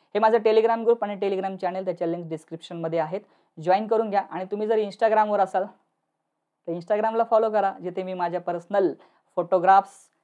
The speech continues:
स्टोरीज, सगळ्या गोष्टी शेअर करत असतो. One to one टच तुमचा माझ्यासोबत राहील Insta-वरती. Telegram ग्रुपवर तुम्हाला स्टडी मटेरियल मिळेल, क्वेश्चन पेपर्स मिळतील,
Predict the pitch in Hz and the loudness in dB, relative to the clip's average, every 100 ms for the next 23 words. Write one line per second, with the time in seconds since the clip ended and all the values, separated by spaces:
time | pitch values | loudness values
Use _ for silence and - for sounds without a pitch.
0 | _ _ 175 180 208 190 - _ 165 170 | _ _ -2 0 -2 -6 -14 _ -2 0
1 | 165 165 170 - 214 214 208 196 190 - | -2 -4 -8 0 0 2 -2 -2 -8 -6
2 | 202 - 180 185 190 180 180 175 - 165 | -8 -4 -4 -2 -4 -4 -6 -6 -6 -10
3 | 160 156 151 151 147 147 143 202 - _ | -8 -6 -6 -8 -14 -10 -10 -10 -12 _
4 | _ _ - 240 - 175 143 - - _ | _ _ -8 -8 -2 -2 -2 -6 -16 _
5 | _ - 220 226 233 233 226 220 226 220 | _ 2 4 6 4 4 2 4 2 0
6 | 214 208 208 - 196 202 196 196 196 196 | -2 -2 -2 -4 -2 -2 -4 -4 -2 -2
7 | 196 170 165 185 185 185 175 180 170 180 | -2 -8 -10 -12 -8 -6 -8 -8 -8 -6